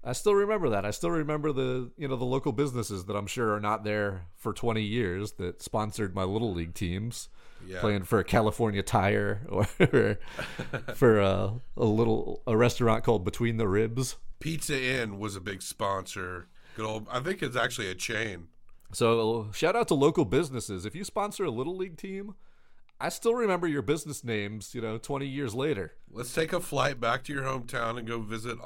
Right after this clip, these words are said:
Speaker 2: every business
Speaker 1: You go
Speaker 2: that's
Speaker 1: buy some
Speaker 2: sponsored.
Speaker 1: tires. <laughs>
Speaker 2: Yeah, we'll buy one tire. <laughs> Probably a real cheap used one. One with all the tread off of it.
Speaker 1: <laughs>
Speaker 2: Th-, and we'll dump the tire out where they filmed Sonny getting murdered in The Godfather.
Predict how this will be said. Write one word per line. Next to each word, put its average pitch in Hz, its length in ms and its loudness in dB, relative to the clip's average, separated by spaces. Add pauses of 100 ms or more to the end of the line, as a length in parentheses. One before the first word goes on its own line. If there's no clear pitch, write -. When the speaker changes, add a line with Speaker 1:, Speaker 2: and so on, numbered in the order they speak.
(120)
Speaker 2:
every 147 420 -2
business 127 840 -6 (540)
Speaker 1:
You 131 80 -2
go 135 60 4
Speaker 2:
that's 101 100 0
Speaker 1:
buy 139 120 6
some 127 200 0
Speaker 2:
sponsored. 135 120 4 (140)
Speaker 1:
tires. 92 360 -4 (280)
<laughs> - 80 -4 (300)
Speaker 2:
Yeah, 117 280 0
we'll 98 200 -4
buy 117 260 2
one 107 320 -2
tire. 87 500 -4 (280)
<laughs> - 420 -8
Probably 185 240 4
a 120 60 4
real 120 300 4
cheap 113 380 -4
used 98 320 -6
one. 80 220 -8 (920)
One 110 120 -6
with 110 140 -4
all 101 100 0
the 95 80 -4
tread 101 440 -2
off 87 340 -6
of 85 180 -12
it. 85 80 -14 (600)
Speaker 1:
<laughs> - 760 -8
Speaker 2:
Th-, - 140 -8
and 135 100 0
we'll 131 140 4
dump 123 320 2
the 120 100 -4
tire 110 360 2
out 107 220 2
where 104 340 0
they 101 160 -4
filmed 107 320 -2
Sonny 107 360 -2
getting 101 240 -4
murdered 101 580 -2
in 98 120 -4
The 95 60 -6
Godfather. 107 640 -2